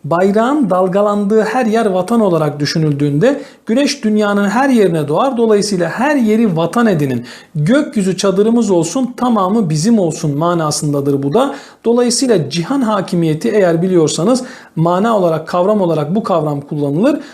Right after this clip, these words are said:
Anlatılmak istenen budur ama bunu buradaki cümleden de çıkarabiliriz. "Her zaman göçebe bir hayat tarzı yaşamalıyız." Geçelim bunu. Tüm dünyaya hakim olmalı. Bayrak güneş olduğu için,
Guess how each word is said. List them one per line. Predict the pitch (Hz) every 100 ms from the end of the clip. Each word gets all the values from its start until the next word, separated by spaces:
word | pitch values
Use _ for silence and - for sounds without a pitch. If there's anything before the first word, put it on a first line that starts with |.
| -
Anlatılmak | - 262 208 - 170 160 190
istenen | 247 - 185 196 226
budur | 226 277 - -
ama | 220 202 214
bunu | 208 285 - -
buradaki | 226 190 196
cümleden | 180 214 175 165
de | 208
çıkarabiliriz. | 247 - - 226 180 139 123 - - -
"Her | - 339
zaman | 294 262 269 247
göçebe | 240 262 254 226
bir |
hayat | 220 226 240 240
tarzı | 220 196 208
yaşamalıyız." | 202 202 175 160 202 254
Geçelim | 180 165 160 143 127
bunu. | 135 247 285 - - _
Tüm | - 330 320
dünyaya | 240 226 214 190 180
hakim | 165 160 156 160 233
olmalı. | 247 233 240 196 147
Bayrak | 151 160 208 240 - -
güneş | 160 220 247
olduğu | 240 190 151
için, | 139 143 285 311